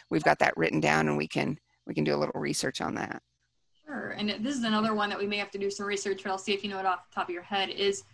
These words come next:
Speaker 2: are currants high in pectin? Or is there a difference between a red and a black currant?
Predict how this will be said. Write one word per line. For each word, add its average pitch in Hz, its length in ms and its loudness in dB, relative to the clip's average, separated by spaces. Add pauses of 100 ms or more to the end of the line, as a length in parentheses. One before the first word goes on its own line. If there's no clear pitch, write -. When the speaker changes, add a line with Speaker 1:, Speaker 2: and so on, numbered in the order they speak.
(140)
Speaker 2:
are - 140 4
currants 247 560 0
high 202 300 2
in 185 320 -4
pectin? - 640 -6 (400)
Or 208 40 0
is 208 60 0
there 208 140 2
a 196 40 2
difference 214 320 2
between 202 180 -2
a 190 60 -2
red 190 200 2
and 190 80 -2
a 170 40 -4
black 165 360 -4
currant? 131 360 -10